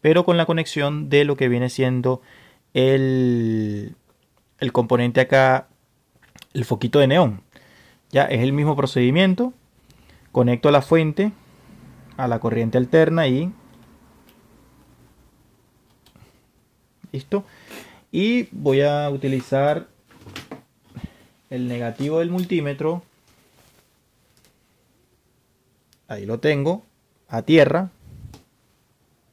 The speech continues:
Y el positivo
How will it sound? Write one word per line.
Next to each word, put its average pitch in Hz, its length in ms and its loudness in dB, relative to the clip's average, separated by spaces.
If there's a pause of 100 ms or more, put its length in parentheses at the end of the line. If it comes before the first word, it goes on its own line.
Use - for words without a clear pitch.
(1300)
Y 202 260 -2
el 214 160 0
positivo 180 840 -2